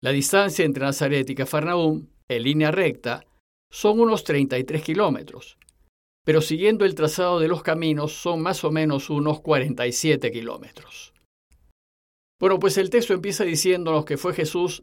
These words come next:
a su ciudad, es decir, a Nazaret, de la que había salido unos años antes para ir a Judea a hacerse bautizar por Juan. Los evangelios sinópticos nos narran solo una visita de Jesús a Nazaret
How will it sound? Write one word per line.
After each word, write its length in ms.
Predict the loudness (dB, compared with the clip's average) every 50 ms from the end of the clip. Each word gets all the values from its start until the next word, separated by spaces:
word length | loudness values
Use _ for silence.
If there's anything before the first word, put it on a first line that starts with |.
| _
a 140 | -6 -6 -4
su 200 | -4 -4 -4 -4
ciudad, 460 | -4 -4 -6 -6 -6 -8 -12 -12 -16 _ _ _ _ _ _ _ _ _ _ _
es 160 | -6 -4 -2
decir, 500 | -2 -2 0 0 0 0 0 -2 -8 -14 _ _ _ _ _ _ _ _ _ -2
a 80 | 0
Nazaret, 680 | 0 0 0 -2 -2 0 2 2 2 0 -2 -8 -20 _ _ _ _ _ _ _ _ _ -4
de 120 | -2 0
la 100 | 2 2
que 100 | 2 0
había 220 | 0 2 2 2 2
salido 440 | 0 0 -2 0 4 4 4 4 6
unos 360 | 4 4 4 4 2 0 0
años 280 | -2 -2 -2 -2 0
antes 300 | -2 -2 -2 -2 -4 -4
para 220 | -2 -2 -2 0 0
ir 160 | 0 0 0
a 40 | 0
Judea 540 | 0 2 2 2 4 2 2 0 -2 -4 -10 _ _ _ _ _ _ -8
a 100 | -6 -4
hacerse 460 | -4 -2 -2 0 0 0 0 -2 0
bautizar 580 | 0 0 0 0 -2 -4 -6 -4 -2 -2 -2 -2
por 160 | -2 -4 -4
Juan. 320 | -4 -6 -8 -8 -8 -12 -20 _ _ _ _ _ _ _ _ _ _ _ _ _ _ _ _ _ _ _ _ _ _ _ _ _ _ _ _ _ _ _
Los 120 | -6 -2 0
evangelios 420 | 0 0 2 2 2 2 2 2 0
sinópticos 560 | -2 -2 -2 -2 -2 -2 -4 -2 0 0 0
nos 140 | 0 -2 -2
narran 420 | 0 0 0 0 0 -2 -4 -4
solo 440 | -4 -2 0 2 2 4 4 2 2 2
una 240 | 0 0 0 0 0
visita 480 | 0 0 -2 -2 -4 -4 -2 0 0
de 100 | 0 0
Jesús 380 | 0 -4 -6 -6 -6 -4 -2 -2
a 80 | -4
Nazaret 580 | -4 -6 -6 -6 -4 -2 -2 -2 -2 -4 -8